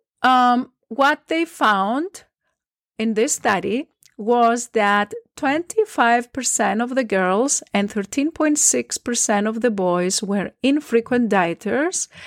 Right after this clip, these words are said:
and four point five percent of the girls and two point two percent of the boys were frequent dieters. So wha-, what that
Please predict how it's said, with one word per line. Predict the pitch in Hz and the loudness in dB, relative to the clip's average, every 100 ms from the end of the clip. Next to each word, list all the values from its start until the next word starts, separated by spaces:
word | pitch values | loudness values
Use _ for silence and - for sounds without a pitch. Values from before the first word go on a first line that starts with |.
| - - - | -18 -14 -2
and | 214 214 | -2 -2
four | - 285 330 | 0 4 4
point | 349 277 277 | 2 0 0
five | - 233 233 | 2 0 2
percent | 247 233 220 220 | 0 2 2 2
of | 220 | 2
the | 214 | 0
girls | 202 185 185 190 - - - | 0 0 2 0 -2 -4 -6
and | 180 185 | -6 -4
two | - 302 | -2 -2
point | 294 269 262 | 0 0 -2
two | 240 | -2
percent | 240 233 220 202 | -2 0 0 0
of | 202 | 0
the | 208 | -2
boys | 185 185 180 175 - - - - | 0 2 2 0 -4 -10 -20 -4
were | 185 190 | -2 -2
frequent | - 208 214 - 202 202 - _ _ 196 | -2 0 0 2 -2 -2 -8 _ _ -2
dieters. | 175 - 139 - - - - - _ _ _ _ - _ - | 0 2 0 -6 -10 -6 -8 -8 _ _ _ _ -20 _ -8
So | - 240 | -2 2
wha-, | 254 247 - _ - | 2 0 -4 _ -4
what | 233 240 | -2 0
that | 285 320 359 | 2 2 0